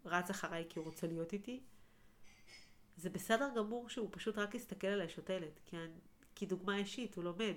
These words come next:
דיברנו על זה, הוא לומד עם כל המהות שלו, עם כל הגוף שלו, עם כל החושים, אז הוא שם לב לכל מה שאני עושה, מעולה, איזה כיף לו, איזה כיף לי שאני נהנית מלעבוד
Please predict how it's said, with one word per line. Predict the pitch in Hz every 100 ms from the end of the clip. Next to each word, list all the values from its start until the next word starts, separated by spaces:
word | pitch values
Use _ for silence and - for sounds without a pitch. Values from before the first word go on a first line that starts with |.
| 151
דיברנו | 170 185 196 208
על | 180
זה, | 156 151 - - -
הוא | 190
לומד | 190 202 202
עם | 180
כל | - 226 220
המהות | 233 202 165 160 - - - - 180 160 220
שלו, | 254 196
עם | 160
כל | - 208
הגוף | 185 214 202
שלו, | 214 170
עם | 165
כל | 185
החושים, | 196 180 - 190 -
אז | 170 165
הוא | 175
שם | 208 202
לב | 220 190
לכל | 190 202
מה | 208
שאני | 208 170
עושה, | 160 - 151 151
מעולה, | 156 185 254 190 - -
איזה | 214 254
כיף | - 160 165
לו, | 160 - - - - -
איזה | 233 233
כיף | 202 208 196 202
לי | 190
שאני | - 165 160 - - 175 196
נהנית | 175 165 170 175
מלעבוד | 165 160